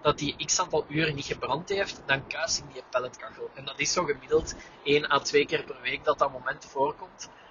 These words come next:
Eh, vlak voordat je hem opnieuw wilt opzetten of zo. Ehm, maar die gedragsverandering is belangrijk. En ik weet zeker dat aan het volgende onderhoud, dat, eh,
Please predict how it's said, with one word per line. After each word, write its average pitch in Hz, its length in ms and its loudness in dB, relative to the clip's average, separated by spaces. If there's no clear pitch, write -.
Eh, 131 200 6
vlak 139 260 4
voordat 143 300 2
je - 60 -6
hem 139 100 -8
opnieuw 131 260 -6
wilt 127 200 -4
opzetten - 440 -4
of 170 120 -6
zo. - 260 0
Ehm, 135 340 6
maar 156 200 8
die 151 140 2
gedragsverandering 180 960 4
is - 340 -6
belangrijk. 139 500 0
En 139 80 -10
ik 151 160 -10
weet 160 200 4
zeker 156 500 4
dat 147 140 8
aan 143 140 6
het 131 140 -4
volgende 165 460 2
onderhoud, 160 640 4
dat, 147 220 6
eh, 135 300 10